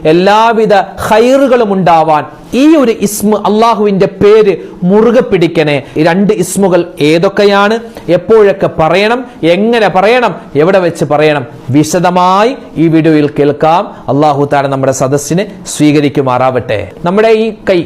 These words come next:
വലത്തെ കൈയിൻ്റെ പള്ള ഭാഗം, ഉൾഭാഗം നമ്മുടെ നെഞ്ചത്ത് വെച്ചിട്ട് അഞ്ച് പ്രാവശ്യം ഇനി പറയാൻ പോകുന്ന ഇസ്മു പറഞ്ഞിട്ട് നമ്മൾ ഈ കാര്യത്തിലേക്ക് ഇറങ്ങിയ,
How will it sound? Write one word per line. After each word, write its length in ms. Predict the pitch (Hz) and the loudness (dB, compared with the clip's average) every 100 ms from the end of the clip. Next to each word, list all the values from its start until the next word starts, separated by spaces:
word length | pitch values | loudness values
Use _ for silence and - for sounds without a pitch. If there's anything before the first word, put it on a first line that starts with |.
| - - - - - 143 | -8 -18 -20 -14 -6 -2
വലത്തെ 380 | 170 196 - 220 220 | 0 -2 0 0 2
കൈയിൻ്റെ 420 | 190 175 170 170 180 170 | 0 2 0 0 0 0
പള്ള 300 | 156 170 185 143 | 2 2 2 0
ഭാഗം, 320 | 135 123 175 - - - - - - 165 | 0 0 -2 -4 -14 -20 -20 -18 -6 0
ഉൾഭാഗം 520 | 220 170 151 147 180 - - - - | 0 2 0 0 -2 -6 -16 -14 -6
നമ്മുടെ 200 | 170 185 180 | -2 0 0
നെഞ്ചത്ത് 540 | 190 208 208 190 165 | 0 0 0 0 0
വെച്ചിട്ട് 320 | 156 160 151 147 156 | 0 0 -2 -2 0
അഞ്ച് 320 | 165 190 196 - | 0 2 2 2
പ്രാവശ്യം 460 | 147 139 127 113 - - - | 0 0 -2 -6 -8 -14 -4
ഇനി 100 | 190 185 | -2 0
പറയാൻ 220 | 160 170 160 | 0 2 2
പോകുന്ന 220 | 156 151 147 | 0 0 -2
ഇസ്മു 200 | - 160 143 | -2 -2 0
പറഞ്ഞിട്ട് 480 | 139 160 170 196 254 311 - - - - | 0 0 0 2 2 0 -6 -18 -16 -6
നമ്മൾ 160 | 175 196 202 | -2 0 0
ഈ 20 | 226 185 | 0 2
കാര്യത്തിലേക്ക് 540 | 180 185 170 165 156 | 2 2 0 0 0
ഇറങ്ങിയ, 200 | 147 143 | 0 0